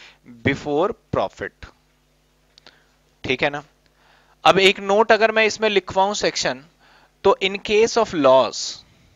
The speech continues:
क्या commission दिया जाएगा? तो अगर मैं यहां note section लिखूं तो note में बताओ क्या लिखूंगा? "In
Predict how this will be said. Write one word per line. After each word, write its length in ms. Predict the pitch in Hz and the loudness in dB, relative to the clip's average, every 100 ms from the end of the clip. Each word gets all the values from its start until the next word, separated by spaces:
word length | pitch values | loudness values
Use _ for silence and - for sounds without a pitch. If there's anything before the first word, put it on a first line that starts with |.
| _ _ _ | _ _ _
क्या 100 | 160 | -4
commission 460 | 165 156 156 175 165 | -2 -2 -4 -8 -6
दिया 200 | 160 165 | -2 -2
जाएगा? 400 | 156 151 160 185 _ _ _ _ _ _ _ _ - | 0 -4 -6 -16 _ _ _ _ _ _ _ _ 0
तो 60 | |
अगर 220 | 143 175 | 2 2
मैं 140 | 185 190 | 2 -2
यहां 200 | 190 185 | -2 -4
note 400 | 170 165 190 202 | -6 -2 -2 -4
section 400 | - 190 - 185 | -8 -6 -6 -6
लिखूं 320 | 175 - - - _ _ _ _ _ _ _ | -6 -8 -14 -18 _ _ _ _ _ _ _
तो 80 | 156 | -6
note 300 | 165 175 180 | -2 -2 -2
में 100 | 190 | -2
बताओ 300 | 175 165 170 | -2 0 0
क्या 160 | 165 160 | 0 -4
लिखूंगा? 500 | 151 - 139 131 139 _ _ _ _ _ _ _ _ _ _ _ _ _ _ _ _ _ _ _ _ _ - | -4 -10 -16 -16 -20 _ _ _ _ _ _ _ _ _ _ _ _ _ _ _ _ _ _ _ _ _ -10
"In 180 | 160 | -8